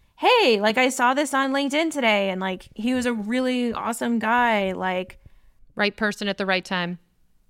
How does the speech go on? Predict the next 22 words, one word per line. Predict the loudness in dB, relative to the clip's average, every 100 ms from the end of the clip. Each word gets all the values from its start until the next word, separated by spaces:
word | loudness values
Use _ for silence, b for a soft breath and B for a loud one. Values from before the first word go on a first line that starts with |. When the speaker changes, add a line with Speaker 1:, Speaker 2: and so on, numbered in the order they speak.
| _
Speaker 1:
Yeah, | 0 4 4
I |
would | 2
just | 0 0
love | 4 4 4
to, |
like, | 0 0
help | 0 -2 0
him | -2 0
out. | 2 4 4
And, | 4 0
you | 0
know, | 2 2 0 0
I, | -4 -2
in | -2 0
January, | 2 2 0 0
I | 0
started, | -2 -4 -2 -2 -2 -4
um, | -6 -4
hiring | -4 -4
people | -6 -4 -4
freelance | -4 -4 -4 -4 -6 -10